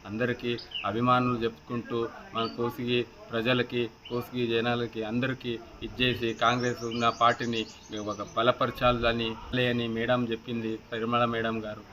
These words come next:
మేము సాధిస్తాము, చేస్తాము, మనం కష్టపడదాము. మేనిఫెస్టోలు చేసినారు, రెండు లక్షల రుణమాఫీ, ఆ, మ-,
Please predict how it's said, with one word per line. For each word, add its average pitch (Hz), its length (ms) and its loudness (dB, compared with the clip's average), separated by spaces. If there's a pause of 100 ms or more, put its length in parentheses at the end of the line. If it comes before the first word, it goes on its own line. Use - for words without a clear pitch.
(240)
మేము 110 340 -2
సాధిస్తాము, 120 680 4 (280)
చేస్తాము, 123 500 2 (260)
మనం 117 300 2
కష్టపడదాము. 120 720 4 (200)
మేనిఫెస్టోలు 127 760 0
చేసినారు, 113 560 -2 (240)
రెండు 110 180 0
లక్షల 113 400 0
రుణమాఫీ, 120 760 2 (280)
ఆ, 107 380 -4
మ-, 107 160 -6